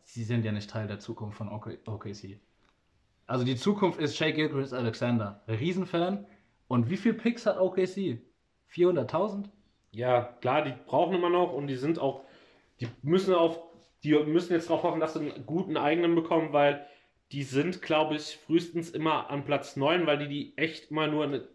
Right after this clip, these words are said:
Speaker 2: immer nur mit guten Teams getradet haben. Das sind halt First-Round-Picks, aber
Speaker 1: Es ist
Speaker 2: das
Speaker 1: Kapital,
Speaker 2: dauert alles
Speaker 1: du
Speaker 2: noch.
Speaker 1: kannst
Speaker 2: Aber es ist auf jeden Fall Kapital, das du später wieder verwenden kannst.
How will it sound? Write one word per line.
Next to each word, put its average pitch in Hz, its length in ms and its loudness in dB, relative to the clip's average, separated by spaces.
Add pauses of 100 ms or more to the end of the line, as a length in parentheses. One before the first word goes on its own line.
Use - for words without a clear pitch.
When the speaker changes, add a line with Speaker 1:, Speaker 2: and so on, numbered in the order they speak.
(140)
Speaker 2:
immer 156 160 4
nur 160 100 4
mit 156 120 0
guten 160 180 0
Teams 180 220 -2
getradet 127 360 -4
haben. 147 220 0 (440)
Das - 100 -16
sind 170 160 4
halt 143 180 4
First-Round-Picks, 147 760 0
aber 123 560 2 (840)
Speaker 1:
Es 120 100 -6
ist 185 120 -2
Speaker 2:
das - 80 -6
Speaker 1:
Kapital, 180 300 4
Speaker 2:
dauert 180 40 4
alles 143 320 4
Speaker 1:
du 120 40 -8
Speaker 2:
noch. - 80 2
Speaker 1:
kannst 170 200 0
Speaker 2:
Aber 165 80 6
es 165 60 0
ist 190 60 2
auf 165 80 0
jeden 185 140 0
Fall 185 120 0
Kapital, 170 380 -2
das 160 120 -4
du - 60 -16
später 156 240 -2
wieder 143 140 2
verwenden 120 340 -2
kannst. - 320 -4